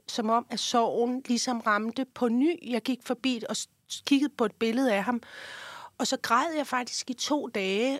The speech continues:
øh, skjult inde i min lejlighed, øh, og tænkte, det var alligevel voldsomt. Altså, øhm, og jeg havde alle mulige tanker omkring ham og mig selv, og, og så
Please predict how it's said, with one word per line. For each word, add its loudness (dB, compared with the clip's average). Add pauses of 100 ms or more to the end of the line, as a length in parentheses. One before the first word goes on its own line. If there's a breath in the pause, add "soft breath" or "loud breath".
øh, 0
skjult 2
inde 2
i 2
min 2
lejlighed, 0 (180)
øh, 0 (160)
og 4 (680 loud breath)
tænkte, -2
det 2
var 4
alligevel 0
voldsomt. 0 (200)
Altså, 2 (100)
øhm, 2 (120)
og 4
jeg 4
havde 2 (120)
alle 4
mulige 4
tanker 0
omkring 2
ham 2
og -2
mig -2
selv, -2
og, 0 (760 loud breath)
og -2
så 2